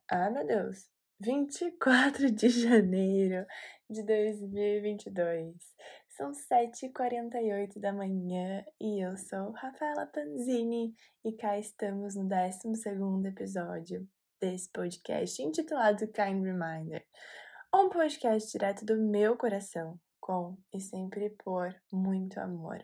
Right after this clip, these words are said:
E cá estamos nós, em mais uma segunda-feira do ano, quase acabando o primeiro mês de dois mil e vinte e dois.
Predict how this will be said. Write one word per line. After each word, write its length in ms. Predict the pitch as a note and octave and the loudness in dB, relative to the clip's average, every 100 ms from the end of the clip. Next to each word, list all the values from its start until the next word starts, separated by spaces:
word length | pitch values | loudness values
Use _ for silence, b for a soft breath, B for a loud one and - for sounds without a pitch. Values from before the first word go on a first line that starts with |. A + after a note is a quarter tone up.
| - b b _ _ | -16 b b _ _
E 60 | A3+ | -6
cá 200 | C4+ C4 | 2 2
estamos 480 | D4+ - D#4+ F4+ E4 | 4 0 0 0 0
nós, 560 | A3 C4 D#4 A#3+ A3 - | 0 0 -2 -4 -8 -6
em 160 | G#3+ G#3 | -4 -2
mais 400 | G3+ A#3+ C4+ B3+ | -4 -4 -8 -4
uma 260 | B3 C#4+ | -4 -4
segunda-feira 760 | C4 A#3+ A#3 B3 A#3+ - A3+ A#3 | -4 -4 -2 -4 -4 -4 -2 -2
do 220 | A3 B3+ | -2 0
ano, 500 | A3+ A3+ A#3 A#3 A#3 | 2 2 0 -4 -8
quase 440 | - A3+ A#3 A#3 A3+ | -2 2 4 2 0
acabando 1040 | A3+ - B3 A#3 A3+ A#3+ C4 C4+ D4 D#4 E4 | -2 -2 -2 0 2 2 0 -6 -6 -4 -2
o 80 | |
primeiro 560 | A#3 A#3 A3 G#3 A3 B3+ | 2 4 2 2 2 2
mês 260 | B3 A#3 A3+ | 2 0 0
de 40 | |
dois 240 | A3+ A#3 | 2 2
mil 140 | A3 G#3+ | 2 -4
e 60 | G#3+ | -4
vinte 220 | G#3+ A3 | -6 -6
e 40 | |
dois. 480 | G3+ F#3+ F#3 - - | -4 -4 -4 -8 -14